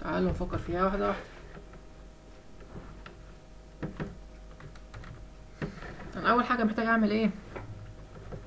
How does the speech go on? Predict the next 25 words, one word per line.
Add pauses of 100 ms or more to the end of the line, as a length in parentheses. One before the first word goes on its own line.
(1040)
محتاج
اوتبوت (100)
على
البورت
بي
وان (1800)
اطلع
عليه
فاليو.
فانا
اول
حاجه
افكر
فيها
الدايركشن،
هخلي
الدايركشن
بتاع
بورت
بي، (720)
البن
بتاع
البورت
بي
وان